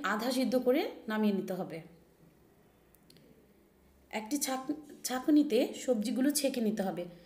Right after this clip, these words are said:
যেন পানিগুলো ভা-, ভালোভাবে ঝরে যায়। আমি এখানে সাফোলা গোল্ড অয়েল ইউজ করেছি। এখন একটি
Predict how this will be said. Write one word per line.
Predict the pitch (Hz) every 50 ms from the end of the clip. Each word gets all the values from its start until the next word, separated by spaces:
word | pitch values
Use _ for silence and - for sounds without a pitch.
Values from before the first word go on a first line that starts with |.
| - - _ -
যেন | 202 220 220 247 269
পানিগুলো | 262 - - 233 233 254 294 285 233 226 208 233 302 427 427
ভা-, | 277 262 220 208 - -
ভালোভাবে | - 220 240 254 226 233 233 269 302
ঝরে | - - 247 214 190 175
যায়। | 160 156 156 160 - - - - - _ - - - - - - - - - - _ _ _ _ - - - - _ _ _ _ _ _ -
আমি | 214 269 294
এখানে | 277 - - 240 220 220 247 320 370 - - - - - - - - - - - -
সাফোলা | - - 226 208 - 240 240 233
গোল্ড | 226 208 226 233 269 285 294
অয়েল | 269 240 233 226 - -
ইউজ | 180 214 202 - -
করেছি। | - 180 185 185 - - 269 339 427 - - - - - - _ _ _ _ _ _ _ _ _ _ _ _ _ _ _ _ _ _ - _ _ _ _ _ - - - - _ _ _ - _ _ - - - - - - _ _ _ _ - - _ _ _ _ _ _ _ _ _ _ _ _ _ _ _ - _ - _ _ _ _ _ - - - - - - _ - - -
এখন | 233 220 214 - 294 311 302
একটি | 247 - - - 233 226 233 233 233 -